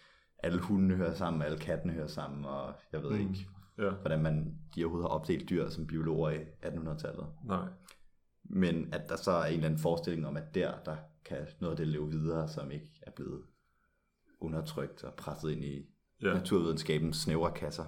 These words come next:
Speaker 2: Ja, i sådan den vestlige verdens, øh, sådan, øh, forestilling om, ja, om kategorier. Men jeg ved heller ikke helt, altså sådan, om det var et andet Kina, der var dengang Borges skrev.
Speaker 1: Ja,
Speaker 2: Altså fordi
Speaker 1: det ved
Speaker 2: lige
Speaker 1: jeg
Speaker 2: nu,
Speaker 1: heller
Speaker 2: der
Speaker 1: ikke.
Speaker 2: forestiller jeg mig virkelig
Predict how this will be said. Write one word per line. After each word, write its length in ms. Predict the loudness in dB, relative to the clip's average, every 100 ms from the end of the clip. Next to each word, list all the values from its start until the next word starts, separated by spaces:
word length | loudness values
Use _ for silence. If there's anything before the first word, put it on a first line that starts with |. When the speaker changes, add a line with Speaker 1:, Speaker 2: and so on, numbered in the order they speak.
| -2
Speaker 2:
Ja, 340 | 0 0 -2
i 240 | -6 -6 -6
sådan 200 | -6 -4
den 140 | -2
vestlige 600 | -2 -4 -4 -4 -4 -8 -8
verdens, 460 | -8 -8 -10 -10 -8
øh, 240 | -6 -6
sådan, 260 | -6 -8 -8 -10 -12
øh, 60 | -16 -20 -20 -20 -20 -8
forestilling 440 | -2 -2 -2 -2 -2
om, 280 | -2 -6 -12 -18 -16 -12 -12 -12 -14 -18 -12 -2
ja, 100 | 0
om 220 | 0 -4 -10 -10
kategorier. 460 | -10 -8 -6 -6 -8 -14 -20 -14 -2
Men 160 | 4
jeg 80 | 6
ved 180 | 6 4
heller 160 | 4 2
ikke 120 | 2
helt, 260 | -2 -2
altså 280 | -4 -2 -2
sådan, 480 | -2 -2 -2 -4 -8 -16 _ _ _ _ -6
om 220 | -2 -2
det 120 | 0 0
var 80 |
et 40 | 2
andet 240 | 2 0 -2
Kina, 340 | -4 -4 -4 -8 -18 -18 -18 -18 -20 -20 _
der 60 | -4
var 180 | -2 -2
dengang 380 | -2 -4 -4 -8 -12 -6
Borges 300 | -4 -2 -4
skrev. 380 | -6 -6 -6 -8 -6
Speaker 1:
Ja, 60 | 0
Speaker 2:
Altså 180 | 2 2
fordi 160 | 0
Speaker 1:
det 80 | 0
ved 60 | 2
Speaker 2:
lige 40 |
Speaker 1:
jeg 80 | 4
Speaker 2:
nu, 60 | 4
Speaker 1:
heller 160 | 4
Speaker 2:
der 40 | 2
Speaker 1:
ikke. 120 | 0
Speaker 2:
forestiller 380 | 0 0 0 -2
jeg 100 | -2
mig 60 | -4
virkelig 220 | 0